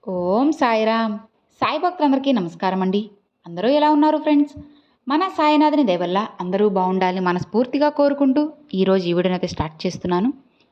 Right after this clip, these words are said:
ఇక ఈరోజు వీడియోలో బాబాగారు ఎప్పటిలానే ఒక మంచి సందేశాన్ని మనందరి కోసం తీసుకువచ్చారు.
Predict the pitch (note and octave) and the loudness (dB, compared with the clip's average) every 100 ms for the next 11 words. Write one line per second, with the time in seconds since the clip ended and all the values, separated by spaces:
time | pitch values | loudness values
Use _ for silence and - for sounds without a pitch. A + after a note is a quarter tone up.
0 | _ _ _ _ C#4+ G4 G4+ C#4 C4+ C4 | _ _ _ _ -6 0 2 2 2 2
1 | B3+ B3+ G3 F3+ F#3+ G3 G3 G3 D#4+ D#4+ | 0 0 0 0 0 0 0 0 -2 0
2 | D4+ B3 B3 A3+ - - F3 E3 G3 A3 | 0 2 0 -4 -8 -8 -4 -4 -4 -2
3 | G3 F#3+ F#3+ F#3+ F3+ D#3+ E3 G#3 A3+ G#3 | -2 -2 -2 -4 -4 -4 -2 -2 -2 -4
4 | F#3+ F#3+ F#3 G3 F#3 F#3+ G3+ | -6 -8 -8 -6 -4 -4 -6